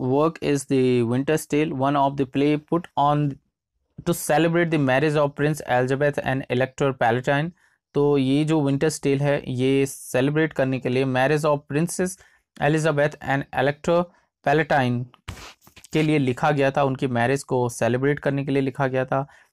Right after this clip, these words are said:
और ये ग्रीन के पेंडेस्टो से का ये सोर्स था। Leon-, Leontus, king of Sicily, and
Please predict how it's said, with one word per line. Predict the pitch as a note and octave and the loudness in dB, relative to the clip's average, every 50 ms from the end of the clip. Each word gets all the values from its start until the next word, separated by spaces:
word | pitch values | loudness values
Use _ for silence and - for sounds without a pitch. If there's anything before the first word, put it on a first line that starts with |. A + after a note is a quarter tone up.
| _ - | _ -4
और | - B2+ C#3 C#3 C3 | -2 0 0 0 0
ये | B2+ C#3 C3+ | 0 -2 -2
ग्रीन | B2+ C3 B2+ C3+ D3+ E3 E3+ F3 E3 E3+ _ - - - | 0 0 0 0 0 0 0 0 -2 -4 _ -16 -16 -6
के | - C#3+ D3 | -2 -2 -2
पेंडेस्टो | C#3+ - - B2+ A#2+ C3+ C#3 C3+ D3 D3+ D3 - - G3 F3 E3+ | -2 -2 0 0 2 2 2 0 0 -2 -2 -4 -2 -2 0 0
से | E3+ - D#3+ D3 D3 D3+ - - - - - | 0 -2 -2 -2 -2 -2 -4 -8 -10 -6 -2
का | C#3+ C#3 | 0 2
ये | C3+ C3 C3 C#3+ E3 G3 - - | 2 2 2 0 0 -2 -6 -12
सोर्स | - - C#3 B2+ B2 B2 A#2+ - | -8 -4 -2 0 0 0 -2 -4
था। | _ - - G#2 A2 A2+ A#2+ _ _ _ _ _ _ _ _ _ _ _ _ _ _ _ _ _ _ _ _ _ - _ _ _ _ _ _ _ _ _ _ _ _ _ _ _ _ _ _ _ _ _ _ _ _ _ _ _ _ _ _ _ _ _ _ _ _ _ _ _ _ _ _ - | _ -10 -8 -8 -6 -8 -10 _ _ _ _ _ _ _ _ _ _ _ _ _ _ _ _ _ _ _ _ _ -20 _ _ _ _ _ _ _ _ _ _ _ _ _ _ _ _ _ _ _ _ _ _ _ _ _ _ _ _ _ _ _ _ _ _ _ _ _ _ _ _ _ _ -6
Leon-, | B2+ B2+ C#3 D3+ E3+ F3 F3 F3 F3 F3+ F3+ - _ _ _ _ _ _ _ _ _ _ _ _ _ _ - - | -2 0 2 2 4 4 4 4 2 2 0 -4 _ _ _ _ _ _ _ _ _ _ _ _ _ _ -4 0
Leontus, | C#3 C#3+ D#3+ E3+ F3 F#3 F3+ - B2 - - - - - _ - | 2 2 4 4 2 2 0 0 -4 -6 -8 -10 -12 -12 _ 0
king | E3+ F3 E3+ D#3+ | 0 2 2 4
of | D#3 D#3 | 2 2
Sicily, | D3 - - - B2+ - - A#2 A2 G#2+ - _ _ _ _ _ _ _ _ _ - C#3+ | 0 -2 -4 -4 -4 -4 -2 -4 -6 -6 -6 _ _ _ _ _ _ _ _ _ -2 0
and | D3 D#3 D#3+ E3+ | 2 2 2 0